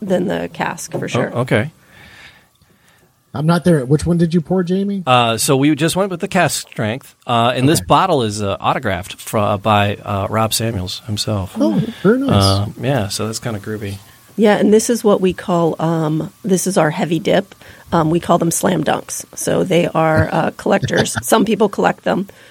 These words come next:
Speaker 1: Um, normally we do a dip that is short like this, um, and everything is hand dipped. And then with the cask bottles, it's every sixth bottle,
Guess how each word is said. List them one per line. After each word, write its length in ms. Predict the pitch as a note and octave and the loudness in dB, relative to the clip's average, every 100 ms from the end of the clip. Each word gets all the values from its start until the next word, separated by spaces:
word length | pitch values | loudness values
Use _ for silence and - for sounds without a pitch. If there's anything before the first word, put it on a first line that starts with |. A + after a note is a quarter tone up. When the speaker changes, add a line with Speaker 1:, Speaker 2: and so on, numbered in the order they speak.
| - F#3 | -8 -2
Speaker 1:
Um, 260 | F3+ F3+ | 0 2
normally 420 | G#3 G#3 G#3 G3+ | 4 4 4 4
we 100 | G3+ | 2
do 160 | F3+ F3+ | 2 0
a 60 | F3+ | 0
dip 360 | F#3+ F#3 - - - | 0 0 -2 -18 -6
that 220 | F#3 - - | -4 -4 -4
is 280 | E3+ E3+ | -4 -2
short 440 | - - F#3 F#3 - | -4 -2 0 -2 -2
like 180 | F3 D#3+ | -4 0
this, 380 | - D4 - - - | 0 0 -4 -12 -4
um, 300 | F3+ D#3+ D#3+ | -2 -2 0
and 100 | G3 | 0
everything 380 | G3 G3+ G#3+ G3 | 2 2 4 2
is 180 | F3+ G#3+ | 2 0
hand 260 | F3 D#3+ | 0 2
dipped. 220 | F3 B3+ _ - - _ | 0 -2 _ -20 -20 _
And 140 | F3+ E3+ | -2 2
then 180 | E3+ F3 | 2 2
with 200 | G3 G3 | 2 0
the 80 | E3+ | -4
cask 500 | - G3 F#3 - - | 0 0 0 -4 -2
bottles, 340 | E3 F3 E3+ | 0 0 -2
it's 160 | F3 - | -6 -4
every 240 | F#3+ F#3 | -2 0
sixth 440 | D#3+ - - - - | -2 -2 -4 -6 -4
bottle, 340 | D#3+ E3+ - | 0 0 -2